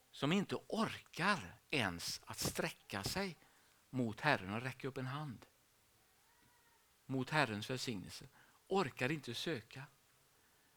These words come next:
Du är så plågad och så pinad och så utsatt så att du har, du faller.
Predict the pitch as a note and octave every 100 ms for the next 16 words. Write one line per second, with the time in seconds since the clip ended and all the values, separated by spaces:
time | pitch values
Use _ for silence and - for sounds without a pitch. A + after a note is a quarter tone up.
0 | _ _ _ _ - E3 A3 G3 - E3
1 | - G#3 A#3+ D3+ F#2+ C3 E3 D#3+ - C#3+
2 | - G#3 C#3+ F#2+ A#2+ B2+ - - - -
3 | - F3+ F3 - E3 - A3 D#3 - -
4 | F3 - - - - _ _ _ _ _
5 | _ _ _ _ _ _ _ - - -
6 | - _ _ - - C#3+ - E3+ D#3 D3
7 | F#2+ G#2 - - _ _ _ _ _ _
8 | - D3 - F3 F#2 D#2+ C#3+ F3+ -